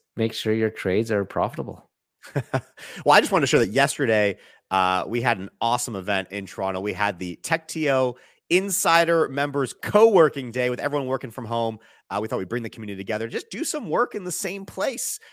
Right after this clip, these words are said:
Speaker 2: And so the Tech T O team spent the day at Startwell in downtown Toronto for that special Insider Co-working Day, followed by, uh, some food and beverages. And hey, we're gonna be doing that more often. So if you want access to more cool events and opportunities just like that one,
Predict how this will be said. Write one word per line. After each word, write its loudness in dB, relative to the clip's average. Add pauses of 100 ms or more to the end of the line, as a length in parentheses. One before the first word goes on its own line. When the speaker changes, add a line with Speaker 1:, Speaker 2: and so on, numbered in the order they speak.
(120)
Speaker 2:
And -12
so -16
the -10
Tech -6
T -8
O -4
team -10
spent -6
the -8
day -2
at -6
Startwell 0
in -12
downtown -6
Toronto -4 (300)
for -6
that -4
special -6
Insider -8
Co-working -8
Day, -2 (280)
followed -2
by, -2
uh, -10
some -6
food 2
and -2
beverages. -2 (360)
And 2
hey, 0
we're 0
gonna -4
be -4
doing -2
that 2
more 4
often. 0
So -8
if -6
you -4
want -2
access 0
to -8
more -2
cool -2
events -2
and -6
opportunities -6
just -12
like -10
that -6
one, -10